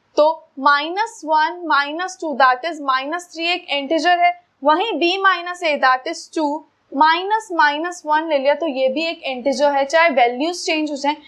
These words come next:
लेकिन ये भी तो एक integer है। तो ये हर values के लिए ये relation क्या कहलाएगा? एक symmetric relation होगा ही होगा। तीसरा आता है हमारा transitivity test, that is, if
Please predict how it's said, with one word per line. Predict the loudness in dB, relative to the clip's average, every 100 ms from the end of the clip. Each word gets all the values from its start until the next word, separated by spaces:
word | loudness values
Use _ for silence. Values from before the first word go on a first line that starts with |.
| -6 0
लेकिन | 2 2
ये | 4 2
भी | 2
तो | 0
एक | 0 0
integer | 0 0 0 0
है। | 2 0 -2 _ _
तो | 0
ये | 2
हर | 2 4 4 4
values | 2 0 -2 -8 -12 -14
के | -8 -6
लिए | -4 -4
ये | -4
relation | -4 0 0 -2 -4
क्या | -2 0
कहलाएगा? | 2 0 0
एक | -2
symmetric | -2 -6 -6 -8 -6 -4
relation | -2 -2 -4 -4
होगा | 0 0 2 0
ही | 0 0
होगा। | 0 -2 -10 _ _ _
तीसरा | 2 2 4 4
आता | 4 2
है | 0
हमारा | -2 0 0
transitivity | 2 2 2 -2 -4 -2 -2 -2 0
test, | 2 2 0 -4 2
that | 2 2 0
is, | -2 -4 _ _ _ 2
if | 2